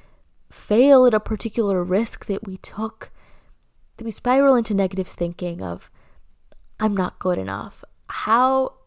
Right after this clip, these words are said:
dumb, silly, stupid was I to believe that someone like me could do something like that?"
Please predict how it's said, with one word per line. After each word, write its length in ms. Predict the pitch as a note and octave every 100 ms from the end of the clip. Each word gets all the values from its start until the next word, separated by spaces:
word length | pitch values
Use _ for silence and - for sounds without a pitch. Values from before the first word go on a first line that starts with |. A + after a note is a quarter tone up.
| _ _
dumb, 520 | G3 F#3+ F#3 F3 F3
silly, 480 | - - G3+ F3+ F#3
stupid 720 | - - - - A3 - F#3+
was 200 | F3 F3
I 300 | F#3 G2 G2
to 120 | - -
believe 420 | F#3+ G3 A3+ G3+
that 140 | -
someone 420 | - G#3 G#3 G#3 F#3
like 280 | F#3+ F#3+
me 500 | F#3+ F3 F3 G3+ B3 - - - - - - -
could 200 | - F3+
do 280 | G#3+ A3+ G3
something 520 | - F#3+ F3 E3+ F3
like 320 | - - -
that?" 520 | - - - - -